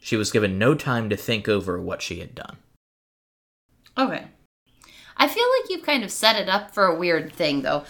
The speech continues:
Speaker 2: because
Speaker 1: <laughs>
Speaker 2: there's, there's an important sentence that Eustace says when he grabs her hand.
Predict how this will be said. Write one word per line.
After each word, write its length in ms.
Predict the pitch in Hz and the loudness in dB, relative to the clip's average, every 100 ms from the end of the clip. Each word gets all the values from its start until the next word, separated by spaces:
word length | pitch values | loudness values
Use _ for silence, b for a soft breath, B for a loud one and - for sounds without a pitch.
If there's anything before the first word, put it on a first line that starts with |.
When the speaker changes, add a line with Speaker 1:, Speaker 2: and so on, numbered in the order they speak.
| B B 254 | B B -2
Speaker 2:
because 360 | 285 320 240 190 156 B B B | 4 4 4 0 -4 B B B
Speaker 1:
<laughs> 460 | - - - - - | -16 -16 -16 -12 0
Speaker 2:
there's, 480 | 339 311 311 285 | 2 2 0 -2
there's 240 | 285 330 277 | -2 0 2
an 160 | 285 | 2
important 580 | 277 269 415 440 254 254 | 2 2 0 0 0 -2
sentence 760 | - 220 214 196 170 - - - - _ _ _ _ | -2 -4 -4 -6 -6 -10 -12 -14 -20 _ _ _ _
that 680 | 190 202 190 175 - - - 190 | -2 2 2 2 -2 -6 -12 -12
Eustace 580 | 185 240 254 - 175 - | -4 0 0 -2 -6 -2
says 380 | 165 147 147 | -2 -2 -4
when 120 | 160 160 | -6 -8
he 120 | 151 | -4
grabs 380 | 170 160 165 - | 0 0 0 -6
her 140 | 147 | -8
hand. 480 | 147 147 - 202 | -6 -4 -4 -8